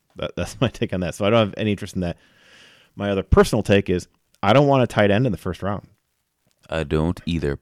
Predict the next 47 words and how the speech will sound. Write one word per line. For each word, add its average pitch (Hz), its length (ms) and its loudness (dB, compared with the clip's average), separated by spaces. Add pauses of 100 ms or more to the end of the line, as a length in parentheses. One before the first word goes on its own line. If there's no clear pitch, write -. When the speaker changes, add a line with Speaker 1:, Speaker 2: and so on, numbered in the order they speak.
Speaker 2:
but 90 400 2 (220)
Speaker 1:
Kincaid 127 460 0
is 127 120 0
interesting. 127 460 -2
Meyer 113 360 2
is 113 140 0
interesting. 110 720 -2
Musgrave 101 460 0
is 92 80 -4
interesting. 90 500 -6
Speaker 2:
Not 76 220 -6
in 82 80 -2
the 80 40 -4
first 78 220 -4
<laughs> - 0 -
round. - 340 -6 (520)
Speaker 1:
Yeah, 104 120 0
Kincaid 127 400 0
out 127 140 6
of 110 60 0
Utah, 117 260 2
he's 107 260 0
not 107 240 4
a 110 60 4
blocker. 98 600 2 (320)
He 101 140 -2
is 90 100 0
not 104 220 4
a 98 60 4
blocker. 90 400 2
He 104 200 4
is, 95 220 4
he 98 180 -2
is 92 160 0
that, 90 240 2
um, 82 320 -4 (280)
that 90 200 -4
Y 87 500 -2 (240)
type 90 300 -4
tight 90 240 -2
end. 87 340 -2
He's 95 120 -4
gonna 95 160 0
be 87 160 0
outside, 95 680 2 (320)
great 110 320 0
hands, 110 520 0